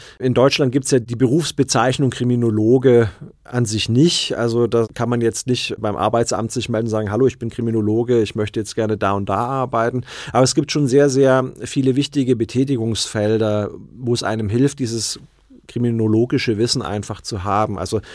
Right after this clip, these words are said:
das beginnt bei der Arbeit in Präventionsräten. Da ist es einfach wichtig, dass man nicht nur so seinen fachlichen Background hat, sondern auch so einen Überblick einfach hat über verschiedene Mechanismen,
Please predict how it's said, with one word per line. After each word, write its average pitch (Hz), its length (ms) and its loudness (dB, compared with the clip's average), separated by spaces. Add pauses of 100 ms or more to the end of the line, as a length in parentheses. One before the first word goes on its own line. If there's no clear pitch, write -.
(380)
das - 180 -2
beginnt 135 520 2
bei 123 140 2
der 123 140 2
Arbeit 123 760 0
in 123 240 0
Präventionsräten. 117 1300 0
Da 104 100 -2
ist 113 160 -2
es 113 120 -4
einfach 110 380 -4
wichtig, 127 320 0
dass 113 180 -2
man 117 120 -2
nicht 120 180 -4
nur 120 200 2
so 113 120 -4
seinen 107 240 -2
fachlichen 127 500 -2
Background 117 440 -2
hat, 110 140 -4
sondern 113 240 -4
auch 104 120 -6
so 123 100 -6
einen 110 80 -6
Überblick 143 500 2
einfach 113 400 -4
hat 113 160 -4
über 117 280 2
verschiedene 135 540 -2
Mechanismen, 131 840 2